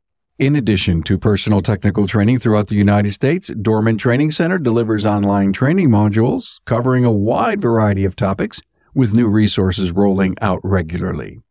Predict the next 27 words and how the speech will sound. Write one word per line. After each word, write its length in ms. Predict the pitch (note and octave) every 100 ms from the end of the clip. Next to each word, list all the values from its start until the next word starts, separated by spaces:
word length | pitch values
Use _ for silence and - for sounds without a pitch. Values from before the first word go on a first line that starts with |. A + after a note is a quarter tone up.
| _ _ _ _
Whatever 320 | - G#2 A2 A#2
your 160 | B2
role 320 | A#2+ C3 C#3
or 180 | C3 C3
experience, 720 | A#2+ - C3+ D3+ C3+ A#2+ A2
you 80 | A#2+
can 160 | A2+ G2+
find 380 | - A#2 A#2
helpful 400 | A2+ C3 - C#3
information 720 | C#3 C3 B2+ D#3 G3 B2 A#2+ C3
on 280 | A2 G#2+ F#2
Dorman 420 | G#2 G2 G2 G#2
Training 460 | - G2 F2+ F#2 F#2
Center 480 | - F2 F2 F2
dot 340 | F2 F2 D#2+ E2
com. 460 | G#2+ - - A2+ _ _ _ _ -
Dorman 300 | B2+ C3+ B2
Technical 420 | D3 C#3 C3+ C3+
Training 420 | B2 E3 D#3+ C#3+
covers 420 | C#3 B2 B2 G2+
many 420 | F#2+ F#2+ A#2 E3+ F#3
of 140 | F#3
today's 420 | C#3+ A#2 C3+ C3+
advanced 480 | B2+ G2 A2 A#2 -
automotive 500 | G#2+ G#2+ G#2 G#2 F#2+
systems, 520 | - G#2 - F2+ F2
including 500 | G2 F2+ F3+ C#3 C#3